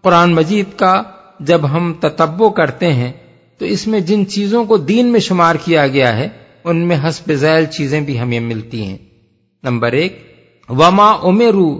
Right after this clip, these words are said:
إِلَّا لِيَعْبُدُوا اللَّهَ مُخْلِصِينَ لَهُ الدِّينَ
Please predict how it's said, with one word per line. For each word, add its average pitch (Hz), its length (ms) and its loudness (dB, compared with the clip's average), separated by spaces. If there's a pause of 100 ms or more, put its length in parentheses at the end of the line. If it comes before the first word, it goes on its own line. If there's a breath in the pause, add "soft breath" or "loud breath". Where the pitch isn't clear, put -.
(120)
إِلَّا 180 380 4
لِيَعْبُدُوا 156 640 2
اللَّهَ 143 320 2 (140)
مُخْلِصِينَ 170 640 -4
لَهُ 127 240 0
الدِّينَ 143 480 -2